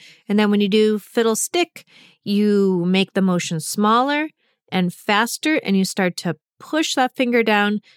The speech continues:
to stick it in one place on the string while your arm keeps making that back and forth motion. And now you should have, um, still not using your bow,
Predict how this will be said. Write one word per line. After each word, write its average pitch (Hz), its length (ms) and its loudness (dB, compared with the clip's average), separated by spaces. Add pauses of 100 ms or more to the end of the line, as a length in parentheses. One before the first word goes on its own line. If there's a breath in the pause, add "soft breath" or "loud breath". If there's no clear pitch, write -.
(100)
to - 120 -8
stick - 480 -6
it 285 80 4
in 233 120 2
one 233 200 0
place 226 260 0
on 208 60 2
the 196 100 0
string 190 460 -2
while 185 120 2
your 180 220 -2
arm 220 280 2
keeps - 360 -6
making 208 300 0
that 185 160 0
back 190 200 -2
and 175 140 -4
forth 175 260 -2
motion. - 440 -8 (460 soft breath)
And 185 140 -2
now 196 180 2
you 202 140 0
should 262 440 0 (340 soft breath)
have, 180 540 0 (480)
um, 170 280 -2
still 233 300 -2
not 277 200 0
using 214 300 0
your 196 120 2
bow, 165 440 -2